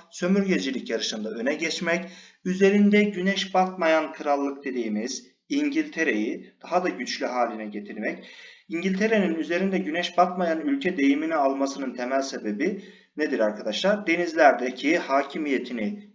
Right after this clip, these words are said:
güçlendirmesi ve sömürgecilik yarışında öne geçmiş olmasından dolayı, e, üzerinde güneş batmayan ülke deyimini almıştır. Sorumuzun doğru cevabı A şıkkıdır. Bu sorunun sorulma ihtimali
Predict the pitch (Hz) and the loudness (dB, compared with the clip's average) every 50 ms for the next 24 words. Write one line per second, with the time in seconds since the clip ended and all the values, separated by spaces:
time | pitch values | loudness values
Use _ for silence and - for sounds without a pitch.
0 | _ - 117 104 - - 143 135 143 143 156 151 156 160 156 - - 185 185 - | _ -10 -6 -6 -2 2 2 2 2 2 -2 -4 -4 -4 -4 0 2 4 4 4
1 | 120 107 95 - - 120 135 165 185 185 202 190 196 214 220 214 202 226 214 202 | 2 0 -2 -4 -4 -4 -4 -4 -2 0 0 0 2 0 0 0 0 0 0 0
2 | 202 - - 202 190 165 156 160 196 202 202 - - - - _ - 147 147 170 | 0 -2 -2 -2 0 4 6 6 6 6 2 -2 -10 -18 -14 _ -6 -4 0 0
3 | 185 185 165 131 127 - 131 113 - - 147 143 135 135 120 113 120 - 131 117 | 0 2 2 0 -2 -4 -6 -8 -8 -6 -4 -2 0 0 0 -2 -2 -4 -6 -4
4 | 117 113 107 107 104 123 139 139 139 123 117 117 127 156 190 190 190 - - - | -2 -2 -2 -2 0 2 4 6 6 6 6 6 6 6 6 4 2 -2 -10 -14
5 | - - _ - 127 120 110 107 104 104 131 156 180 - 156 139 113 107 104 104 | -20 -20 _ -10 -6 -4 -2 0 0 0 0 -2 -2 0 2 2 2 2 0 2
6 | 110 120 151 170 - - - - - 160 151 151 151 - - - 170 151 - - | 4 4 4 2 0 -4 -10 -12 -6 -2 -2 0 0 0 2 2 2 2 2 0
7 | 113 107 107 123 151 139 127 - 120 113 - 143 143 131 117 107 107 104 117 151 | -4 -4 -4 -2 -2 -4 -4 -4 -6 -4 -2 0 0 0 0 0 -2 0 0 2
8 | 175 180 - 127 120 113 107 107 104 101 - 117 104 101 - - - - _ - | 0 2 4 4 4 4 4 2 -4 -6 -4 -6 -6 -8 -10 -16 -20 -20 _ -4
9 | - 175 190 208 202 190 - 151 123 117 123 135 147 156 151 147 131 120 110 107 | 0 2 4 4 4 4 2 0 0 2 4 6 6 6 4 4 2 4 4 4
10 | 107 139 160 180 180 185 - - - - 139 135 117 - - - - - - - | 6 6 6 4 4 2 -4 -10 -4 0 0 2 2 2 0 -4 -6 -12 -10 -6
11 | 113 104 - - - - _ _ - 220 - - 180 143 127 117 113 120 135 143 | -6 -6 -6 -8 -16 -20 _ _ -4 -2 2 2 4 4 4 2 2 0 -2 -2
12 | - - 180 180 165 131 110 113 - - 160 143 - - 135 117 107 104 104 113 | -2 0 0 0 2 0 -2 -2 -4 -6 -6 -6 -4 -4 -2 -2 0 -2 0 2
13 | 123 151 165 - - | 2 0 0 -2 -8